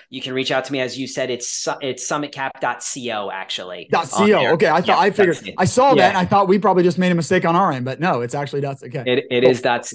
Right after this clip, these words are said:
Speaker 1: dot C O there. So I appreciate it. This has been great, Lee.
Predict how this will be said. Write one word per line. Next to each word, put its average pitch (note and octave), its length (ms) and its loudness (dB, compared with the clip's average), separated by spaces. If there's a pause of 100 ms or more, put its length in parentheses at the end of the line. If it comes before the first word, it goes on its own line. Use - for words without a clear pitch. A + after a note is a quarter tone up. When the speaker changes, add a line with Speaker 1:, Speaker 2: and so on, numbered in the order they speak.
(100)
Speaker 1:
dot A#2+ 220 -2
C B2 160 -2
O B2 60 0
there. G2+ 200 -2
So A#2 160 -2
I D3 180 2
appreciate E3+ 360 2
it. - 20 0
This B2+ 80 -4
has C3+ 60 -12
been C#3 140 -6
great, C#3 220 -6
Lee. A2 220 -12